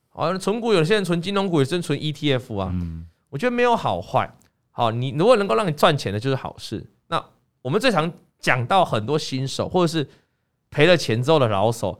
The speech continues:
Speaker 1: 想多赚一点快钱，最后会找到什么方式？
Speaker 2: 当冲。
Speaker 1: 当冲，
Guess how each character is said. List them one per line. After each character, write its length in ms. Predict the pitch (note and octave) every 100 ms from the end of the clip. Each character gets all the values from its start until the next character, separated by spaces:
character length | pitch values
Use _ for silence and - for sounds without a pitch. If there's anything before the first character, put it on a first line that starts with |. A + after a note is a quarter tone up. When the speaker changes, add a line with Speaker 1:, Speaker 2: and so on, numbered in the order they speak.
| _
Speaker 1:
想 240 | _ C3 B2+
多 200 | F3+ F3
赚 260 | F3+ F3 D3 -
一 80 |
点 200 | E3 A#2 F#2+
快 300 | - E3 B2+
钱， 200 | - G2+
最 160 | D#3
后 120 | D#3
会 100 | D3+
找 200 | D3 -
到 120 | F#2+ C3
什 100 | G#2
么 120 | F#2
方 200 | G#2 G2+
式？ 200 | - F#2 -
Speaker 2:
当 220 | F#2+ G2
冲。 260 | F#2 F2+ F2+ E2+ _ _
Speaker 1:
当 200 | F2 F2
冲， 160 | -